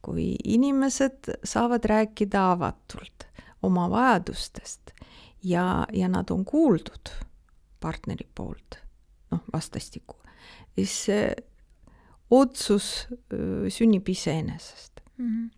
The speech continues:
Speaker 2: Ja m-, ma arvan, et üldjuhul on siin ikkagi tegemist nagu kogemusega ka. Et, ähm, et tegelikult on oluline, et sa saad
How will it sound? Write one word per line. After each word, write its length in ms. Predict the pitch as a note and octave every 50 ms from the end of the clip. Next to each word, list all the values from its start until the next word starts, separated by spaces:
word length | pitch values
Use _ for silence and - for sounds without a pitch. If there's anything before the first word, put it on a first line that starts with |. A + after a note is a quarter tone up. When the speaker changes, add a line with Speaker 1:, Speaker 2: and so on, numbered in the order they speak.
| _ - - - - - - - - -
Speaker 2:
Ja 100 | B3 C4
m-, 200 | C#4 D4 C#4+ C#4+ -
ma 100 | B3+ C4+
arvan, 220 | D4 D4+ D#4+ C#4 -
et 80 | -
üldjuhul 420 | C#4 D4 C#4 A#3 A3+ G#3 G#3 G#3 G#3
on 120 | G#3 G3+
siin 160 | G#3 G#3 A3 A3
ikkagi 240 | A3 A3+ A3 A3+
tegemist 600 | G#3+ A#3 A#3 A3+ B3 A3+ G3+ G3 G3+ G3 - - -
nagu 480 | G#3 G3+ G3 G3+ G#3 G3+ G3+ G3+ G3+ G3
kogemusega 720 | - B3+ C4 B3+ A3 G3 G#3 G#3 G3 G#3+ G#3+ G#3+ A3 A3+ G3 - - _ _ _ -
ka. 260 | - A#3 A3 G#3 G3 F#3+ - - - - - - - - - _ - -
Et, 400 | A#3 G#3+ G#3 G#3 - _ - A3
ähm, 400 | G#3 G3+ G3+ G3 G3+ G3+ G3+ - - - - _ - _ _ _ - _ _ _ - - - -
et 160 | A#3 A3 -
tegelikult 500 | A#3 A#3 B3 B3 A#3 A3+ - G3+ F#3+ -
on 80 | G#3+ G#3
oluline, 520 | A3 B3 C#4+ D4 C#4 A#3 G#3+ G3+ G3+ G#3
et 100 | G#3+ G#3+
sa 100 | - A3
saad 380 | G3+ - A#3 A3+ A3 G#3+ A3